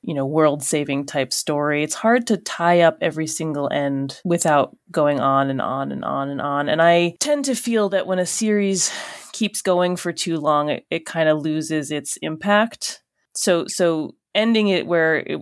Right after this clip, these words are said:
ended and, and keeping it kind of open does, yeah, it, it opens the option of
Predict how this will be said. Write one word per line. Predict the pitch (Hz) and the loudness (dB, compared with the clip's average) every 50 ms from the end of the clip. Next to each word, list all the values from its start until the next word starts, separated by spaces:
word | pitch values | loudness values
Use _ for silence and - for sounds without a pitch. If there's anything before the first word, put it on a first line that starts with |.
| - | 0
ended | - 170 170 165 160 160 151 151 147 147 - | 0 0 0 0 0 0 0 0 0 0 0
and, | - 147 147 143 139 - | -2 -2 -2 -4 -6 -6
and | 156 156 151 | -8 -8 -8
keeping | - - 202 196 - - 175 | -6 -4 -4 -4 -2 -2 -4
it | 165 151 - | -4 -4 -4
kind | - 180 151 151 | -2 -2 -2 -2
of | 123 | -2
open | - 156 156 151 - 156 147 143 143 143 135 - - _ _ _ _ _ - 185 170 | -2 -2 -2 -2 -4 -6 -6 -4 -6 -8 -10 -12 -14 _ _ _ _ _ -20 -14 -2
does, | - 196 185 180 170 165 190 | 0 2 4 2 2 0 2
yeah, | 180 156 139 | 2 4 4
it, | 151 156 - | 4 2 2
it | - 180 180 - | 0 -2 2 2
opens | 196 - 208 196 190 160 | 2 4 4 2 2 0
the | 170 - - | -2 -2 2
option | 151 147 151 - - - - 165 151 147 143 143 147 147 135 - _ _ _ - - | 2 2 2 2 0 -2 0 2 2 2 0 -2 -4 -6 -10 -18 _ _ _ -4 -2
of | 156 151 147 143 139 | 0 2 2 0 0